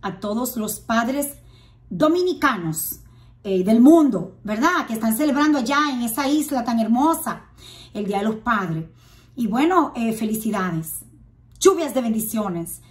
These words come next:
mucha salud, eh, para que ustedes se mantengan fuertes, ¿verdad? Dándole ese ejemplo, eh, ese amor, esa dedicación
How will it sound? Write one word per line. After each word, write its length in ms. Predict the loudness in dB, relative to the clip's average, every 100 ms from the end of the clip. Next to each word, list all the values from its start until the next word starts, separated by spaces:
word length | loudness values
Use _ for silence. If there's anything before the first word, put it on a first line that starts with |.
| -20 -10
mucha 460 | -8 -6 -4 -2 -2
salud, 520 | -2 0 2 2 0 -6 -20 -20 -20 -14
eh, 120 | -10 -6
para 180 | -4
que 60 | -4
ustedes 400 | -2 0 0 -2
se 100 | -2
mantengan 540 | 0 0 2 2 0
fuertes, 480 | 0 0 0 -8 -14 -16 -20 -20 -8
¿verdad? 280 | -4 -2 -2
Dándole 300 | -2 0 0
ese 160 | -2
ejemplo, 600 | 2 4 4 0 -6 -10 -12 -20 -20 -20 -20 -6
eh, 300 | -4 -4 -4
ese 220 | -4 -2
amor, 480 | -2 0 -2 -4 -8 -18 -20 -20 -20 -20 -16 -10
esa 220 | -6 -4
dedicación 960 | -4 -4 -4 -6 -2 -2 -2 -6 -10